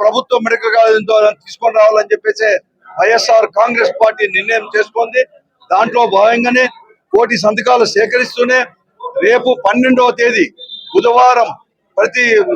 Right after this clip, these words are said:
రాష్ట్రంలో ప్రతి అసెంబ్లీ నియోజకవర్గంలో కూడా పెద్ద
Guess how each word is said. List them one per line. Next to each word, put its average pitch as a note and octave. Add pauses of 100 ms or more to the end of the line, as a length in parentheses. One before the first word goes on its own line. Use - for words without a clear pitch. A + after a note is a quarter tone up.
రాష్ట్రంలో A#3+ (340)
ప్రతి G#3+
అసెంబ్లీ C4+
నియోజకవర్గంలో A#3
కూడా A3 (480)
పెద్ద A#3